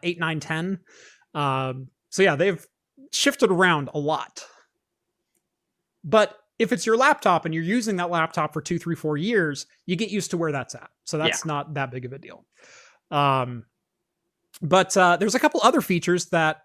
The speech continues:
Speaker 1: will probably make Apple fans very excited to have back.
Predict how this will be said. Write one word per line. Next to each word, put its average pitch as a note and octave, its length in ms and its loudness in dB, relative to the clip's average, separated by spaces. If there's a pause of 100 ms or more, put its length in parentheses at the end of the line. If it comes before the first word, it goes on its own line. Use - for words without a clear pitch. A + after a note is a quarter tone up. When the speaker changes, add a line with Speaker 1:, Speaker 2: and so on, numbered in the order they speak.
(420)
Speaker 1:
will D#3+ 140 -4
probably A3 500 2
make E3+ 260 -4
Apple F3+ 280 0
fans D3+ 400 -6
very E3 500 2
excited C#3 360 -2
to B2+ 60 -6
have A#2+ 240 -8
back. - 440 -10